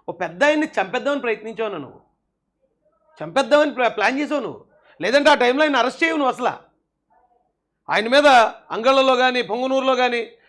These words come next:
లోకేష్ గారి మీద భీమవరంలో కానీ దాడులు చేపించావు నువ్వు, రాళ్ల దాడి.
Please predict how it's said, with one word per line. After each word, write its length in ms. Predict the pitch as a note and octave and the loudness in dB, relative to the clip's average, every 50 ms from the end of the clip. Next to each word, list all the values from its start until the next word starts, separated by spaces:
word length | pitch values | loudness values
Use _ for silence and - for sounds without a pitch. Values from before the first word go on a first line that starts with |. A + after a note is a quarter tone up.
| _ - | _ -4
లోకేష్ 280 | G3 A#3 A3+ C4+ B3+ B3+ | -2 0 2 0 0 2
గారి 160 | C4+ C4 A#3+ | 0 0 0
మీద 120 | B3+ A#3+ | 0 -4
భీమవరంలో 500 | G#3+ F3+ F#3 A3 B3 C4 C4+ B3+ C4 C4+ | -2 -2 -2 0 0 0 0 0 0 -2
కానీ 340 | B3+ B3+ B3 B3 A#3+ - - - _ _ C3+ | -2 -2 -2 -2 -4 -6 -8 -14 _ _ -20
దాడులు 500 | B2 C3 C3+ E3 A3 C4+ D4 C#4+ B3+ C4 | -14 -8 -6 -4 -4 -2 -4 -4 -4 -6
చేపించావు 360 | C4 G#3 B3 A3+ A#3 A#3 A3 | -8 -10 -10 -8 -8 -6 -6
నువ్వు, 340 | G3+ F3+ D#3+ C#3+ B2+ A#2 A#2 | -6 -8 -10 -12 -12 -12 -10
రాళ్ల 300 | B2 D3 F3 G3+ G#3 G3+ | -8 -6 -4 -4 -4 -4
దాడి. 380 | F3 G3 G#3 G3+ F3 B2+ - | -2 -2 -2 -2 -4 -6 -12